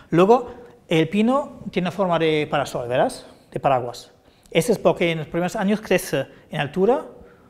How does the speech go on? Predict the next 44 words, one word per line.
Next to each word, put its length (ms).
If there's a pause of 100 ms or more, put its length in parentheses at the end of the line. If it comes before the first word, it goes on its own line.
(120)
no 280
gasta 300
en 80
piña, 360 (120)
y 80
luego, 240
una 160
vez 160
arriba, 380
co-, 240
co-, 200
culmina 460
y, 80 (140)
y, 60
y, 520 (220)
y 60
produce 260
piña. 260 (260)
Esto 400
hace 220
un 80
pi-, 160
un 80
pinastre 400
con 140
cien 160
años, 360
o 140
un, 160
un 180
igra, 280
¿no? 200
La, 180
el 300
nido 260
de 120
cigüeña. 380 (240)
El 120
pinero 540
lo 80
hace 200
desde 160
el 60
principio, 440